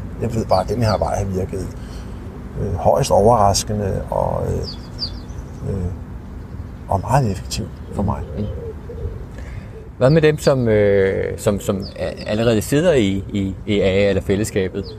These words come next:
Speaker 1: Ja.
Speaker 2: Øh, øh, altså, nogle gode vaner, nogle, nogle gode ting, budskaber til dem?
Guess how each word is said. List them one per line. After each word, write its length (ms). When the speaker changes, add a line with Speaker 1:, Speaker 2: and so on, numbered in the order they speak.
Speaker 1:
Ja. 360
Speaker 2:
Øh, 240
øh, 380
altså, 320
nogle 240
gode 320
vaner, 380
nogle, 680
nogle 220
gode 320
ting, 480
budskaber 420
til 160
dem? 240